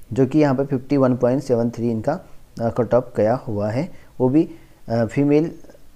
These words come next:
में है और general female में है, पीएच वाले हैं, ठीक है,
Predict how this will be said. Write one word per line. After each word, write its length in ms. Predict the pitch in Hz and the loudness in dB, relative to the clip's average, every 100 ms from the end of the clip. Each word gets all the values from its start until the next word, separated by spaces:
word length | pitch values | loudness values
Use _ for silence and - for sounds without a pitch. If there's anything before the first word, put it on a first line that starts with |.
| 120 | -4
में 240 | 127 139 | 0 2
है 360 | 147 156 185 - - - | 2 0 -2 -10 -20 -4
और 240 | 117 117 120 | 2 4 4
general 340 | 120 123 139 | 2 2 2
female 340 | 139 127 131 131 | 2 2 4 2
में 120 | 139 | 0
है, 60 | |
पीएच 320 | 151 123 113 117 | 0 0 0 0
वाले 160 | 98 | -2
हैं, 180 | 98 98 - - - | -4 -10 -16 -20 -8
ठीक 140 | 127 127 | -4 -2
है, 160 | 101 | -4